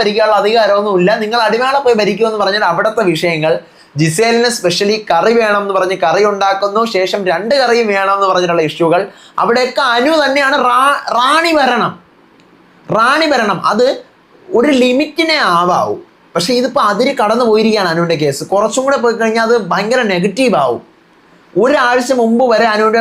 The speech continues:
റാണി ഭരണം ഓക്കെ ആയിരുന്നു, നമ്മളെ കിച്ചണിലൊക്കെ വന്ന് അപ്പാനെ അടുത്തൊക്കെ ഉള്ള ഭരണം. ഇപ്പോൾ currently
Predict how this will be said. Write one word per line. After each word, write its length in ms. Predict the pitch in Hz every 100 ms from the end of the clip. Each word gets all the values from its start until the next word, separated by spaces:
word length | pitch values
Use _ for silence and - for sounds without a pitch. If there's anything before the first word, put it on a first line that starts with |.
| 214
റാണി 240 | 196 220 220
ഭരണം 200 | 214 208 175
ഓക്കെ 180 | 175 190 170
ആയിരുന്നു, 200 | 147 156
നമ്മളെ 140 | 180 185
കിച്ചണിലൊക്കെ 420 | 175 175 185 175 180
വന്ന് 140 | 175 151
അപ്പാനെ 220 | 175 170 170
അടുത്തൊക്കെ 260 | 170 165
ഉള്ള 80 | 165 160
ഭരണം. 200 | 156 175 - - _ 160
ഇപ്പോൾ 160 | 240 233
currently 380 | 190 196 196